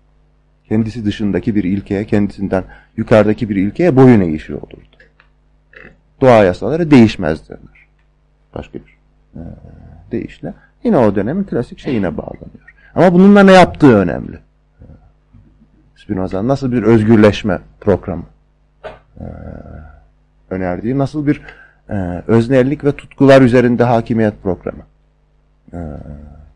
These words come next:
önerdiği önemli. E, bu tutkular üzerinde hakimiyet çok eski bir temadır. E, işte, e, Aristo okursanız,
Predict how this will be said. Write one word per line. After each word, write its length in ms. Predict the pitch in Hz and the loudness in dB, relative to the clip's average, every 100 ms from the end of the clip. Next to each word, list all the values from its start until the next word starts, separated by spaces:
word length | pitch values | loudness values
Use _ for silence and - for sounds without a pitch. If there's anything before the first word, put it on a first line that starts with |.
| _ _ - | _ _ -10
önerdiği 520 | 98 90 85 - 67 | -6 -6 -8 -12 -14
önemli. 360 | 62 52 58 52 _ _ _ _ _ _ _ _ | -14 -14 -16 -20 _ _ _ _ _ _ _ _
E, 40 | - - - - | -20 -18 -20 -6
bu 180 | 127 - | -4 -4
tutkular 400 | - 143 139 135 | -6 -2 4 4
üzerinde 360 | 117 110 95 95 | 4 2 -2 -2
hakimiyet 420 | 98 101 160 233 | -2 -2 -4 -2
çok 180 | 180 123 | -2 0
eski 280 | 98 - 78 | -4 -6 -16
bir 60 | |
temadır. 640 | - 90 - - - - _ _ _ _ _ _ _ - | -12 -12 -12 -14 -18 -20 _ _ _ _ _ _ _ -20
E, 40 | 50 80 82 | -20 -20 -20
işte, 380 | 73 - 95 69 - _ _ - | -20 -12 -8 -8 -12 _ _ -20
e, 40 | - - - | -20 -20 -10
Aristo 380 | - 101 - - | -4 -4 -4 -8
okursanız, 640 | 92 - 110 - 170 - | -8 -8 -12 -12 -12 -14